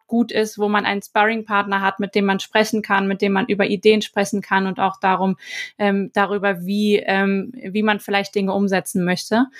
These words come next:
Ähm, das bedeutet, äh, am Ende des Tages, äh, wenn man mit den Nerds zusammenarbeitet, ist es nicht nur, dass wir, ähm, einfach nur stupide quasi Kampagnen schrubben, ähm, wie sich das vielleicht der ein oder andere, ähm, eventuell vorstellt, wenn er an uns Nerds denkt, sondern,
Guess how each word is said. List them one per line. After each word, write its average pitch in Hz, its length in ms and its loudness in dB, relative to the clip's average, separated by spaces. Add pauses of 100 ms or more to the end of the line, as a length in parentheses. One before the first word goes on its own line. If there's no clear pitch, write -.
(360)
Ähm, 196 480 0
das 202 240 0
bedeutet, 196 720 -2
äh, 190 240 0
am 190 140 -2
Ende 233 220 0
des 214 200 -2
Tages, 202 480 -2
äh, 202 200 -2
wenn 220 140 2
man 233 140 2
mit 214 160 -2
den 208 120 2
Nerds 196 220 0
zusammenarbeitet, 196 720 0
ist 202 120 -2
es 196 160 -6
nicht 226 280 0
nur, 208 300 2
dass 196 260 -4
wir, 196 340 0 (380)
ähm, 202 280 0
einfach 202 340 -6
nur 202 160 2
stupide 220 540 0
quasi 202 300 -2
Kampagnen 240 500 0
schrubben, 247 580 0
ähm, 214 260 0
wie 220 100 2
sich 220 120 -4
das 208 200 -4
vielleicht 208 340 0
der - 100 -2
ein 214 200 2
oder 202 180 0
andere, 208 500 0
ähm, 202 380 0
eventuell 208 460 0
vorstellt, 247 680 0
wenn 226 140 -2
er 220 140 2
an 220 120 0
uns 220 220 -4
Nerds 214 240 0
denkt, 214 280 2
sondern, 202 300 0